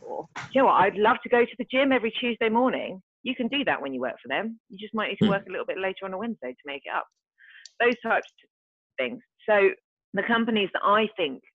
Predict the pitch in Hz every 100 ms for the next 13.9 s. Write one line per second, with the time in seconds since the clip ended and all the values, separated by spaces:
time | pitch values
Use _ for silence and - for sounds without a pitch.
0 | _ - 170 156 156 165 160 147 156 147
1 | 160 151 143 139 151 147 143 139 139 143
2 | 139 139 _ - 151 147 - - 143 139
3 | 151 170 143 143 143 _ _ 160 147 147
4 | 147 - _ 156 - 131 131 - - 180
5 | 175 - 156 147 151 143 - _ 151 147
6 | 147 139 - 143 160 156 147 147 147 165
7 | 160 156 160 151 151 - - - - -
8 | - _ - 156 156 143 143 - 170 165
9 | - - 175 - 156 156 160 165 156 -
10 | 147 143 151 - 160 139 143 208 - -
11 | - - 175 160 - 160 113 123 - -
12 | _ 147 156 151 - 165 156 _ 160 147
13 | - _ _ _ _ _ _ _ 170